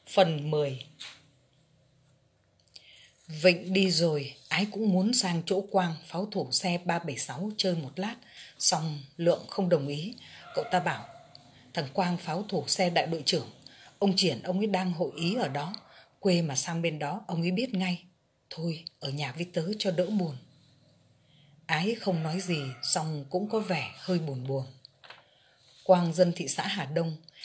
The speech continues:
đang là sinh viên Đại học Nông nghiệp thì nhập ngũ. Trông bề ngoài, Quang trắng trẻo thư sinh, rõ là dân thành phố, lại thông minh và có kiến thức cơ bản của đại học, nên học hành gì cũng tiếp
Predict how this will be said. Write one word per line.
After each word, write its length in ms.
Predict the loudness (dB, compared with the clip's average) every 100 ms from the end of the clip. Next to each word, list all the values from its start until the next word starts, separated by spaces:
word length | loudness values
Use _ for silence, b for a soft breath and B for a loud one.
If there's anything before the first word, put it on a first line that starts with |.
| B
đang 200 | 0 2
là 100 | 4
sinh 220 | 2 2 4
viên 220 | 4 4
Đại 120 | 0
học 200 | -2 -2
Nông 220 | 0 2
nghiệp 260 | 2 0 -2 -10
thì 400 | -6 -4 -6 -12 -20 _
nhập 140 | -10 -8
ngũ. 300 | -4 -4 -4 -8 b b b b b
Trông 220 | 2 4
bề 120 | 4
ngoài, 420 | 2 0 -2 -4 -10 0
Quang 320 | 2 2 -2
trắng 220 | -2 -2 0
trẻo 200 | 0 -2 -4
thư 160 | -2
sinh, 380 | 0 0 0 -2 -10 -2
rõ 280 | 0 2 0
là 120 | 0
dân 220 | 2 0
thành 180 | -2 -8
phố, 340 | -8 -8 -8 B B B B
lại 280 | -2 -2 -2 -4
thông 260 | 0 2
minh 280 | 4 2 -2 -8
và 360 | -2 -2 -2 -8
có 220 | -10 -8 -2
kiến 160 | -2
thức 160 | 0 -4 -2
cơ 140 | -2
bản 240 | -2 -6 -10
của 160 | -10 -8
đại 160 | -6 -6
học, 280 | -8 -10 B B B B B
nên 280 | 2 4 2
học 200 | 0 -4
hành 200 | -2 -2
gì 200 | -2 -2
cũng 180 | -4 -2
tiếp 120 | -2